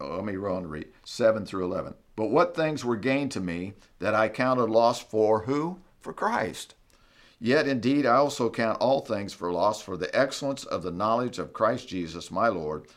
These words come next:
for whom I have suffered the loss of all things, and count them as rubbish, that I may gain Christ, and be found in him, not having my own righteousness, which is from the law, but that which is through faith in Chr-,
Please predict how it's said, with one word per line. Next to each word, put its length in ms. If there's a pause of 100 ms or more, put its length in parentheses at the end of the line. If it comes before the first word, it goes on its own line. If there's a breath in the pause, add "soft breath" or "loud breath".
(140)
for 140
whom 200
I 160
have 140
suffered 460
the 80
loss 340
of 100
all 220
things, 380 (260 soft breath)
and 180
count 380
them 300
as 320
rubbish, 680 (640 soft breath)
that 160
I 120
may 220
gain 300
Christ, 560 (160)
and 160
be 120
found 380
in 120
him, 340 (420 soft breath)
not 200
having 280
my 200
own 220
righteousness, 800 (460 soft breath)
which 240
is 160
from 240
the 100
law, 420
but 180
that 200
which 200
is 140
through 260
faith 560
in 200
Chr-, 180